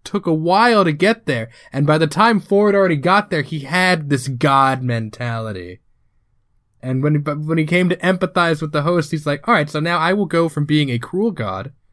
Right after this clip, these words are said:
to being a conquering creator god, and now my life forms are gonna take over the whole world because now I can't live forever,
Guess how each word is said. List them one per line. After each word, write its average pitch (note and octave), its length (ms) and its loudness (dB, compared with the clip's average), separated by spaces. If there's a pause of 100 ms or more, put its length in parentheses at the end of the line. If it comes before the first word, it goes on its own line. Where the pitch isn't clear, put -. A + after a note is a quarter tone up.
(380)
to C#3+ 100 0
being D3+ 260 2
a C#3 80 2
conquering E3 600 0
creator D#3 400 2
god, A2+ 440 -6 (460)
and C3+ 140 -2
now C#3 160 2
my D#3+ 280 2
life C3 320 0
forms B2+ 320 -4
are B2 40 -4
gonna B2+ 120 -4
take D#3 280 -4
over D#3 180 0
the C#3+ 80 0
whole E3+ 160 0
world D#3 260 0 (260)
because C#3 260 0
now E3 180 2
I F3 160 6
can't G#3 320 -2
live F3 240 -2
forever, A#2+ 520 0